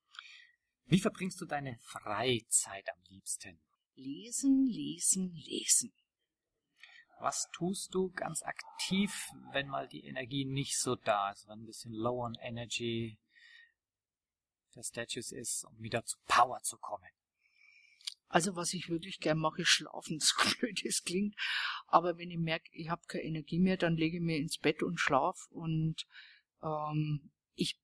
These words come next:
Speaker 2: ich bin glücklicherweise ein Mensch, der in jeder Situation immer schlafen kann. Und wenn mir noch so viel durch den Kopf geht, ähm, ich leg mich ins Bett,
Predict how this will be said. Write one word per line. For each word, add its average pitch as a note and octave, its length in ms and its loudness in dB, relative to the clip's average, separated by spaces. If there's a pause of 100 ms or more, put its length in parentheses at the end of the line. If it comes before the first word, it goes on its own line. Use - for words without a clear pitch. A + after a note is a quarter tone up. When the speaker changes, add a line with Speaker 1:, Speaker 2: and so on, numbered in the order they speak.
(160)
Speaker 2:
ich - 160 0
bin F3+ 200 6
glücklicherweise F3+ 800 4
ein D#3 140 2
Mensch, D#3 320 2
der E3 200 2
in D#3 140 4
jeder D#3 320 4
Situation F#3 1000 0
immer G3+ 300 10
schlafen E3+ 460 4
kann. F3 280 -6 (600)
Und E3 240 4
wenn D#3+ 140 6
mir D#3+ 100 8
noch D#3 140 6
so G#3 140 4
viel F#3+ 180 0
durch E3 200 -2
den E3+ 100 -6
Kopf - 300 -6
geht, - 440 2
ähm, D#3+ 500 -2
ich - 140 -6
leg E3 180 -4
mich E3 100 0
ins D#3 100 -6
Bett, - 220 0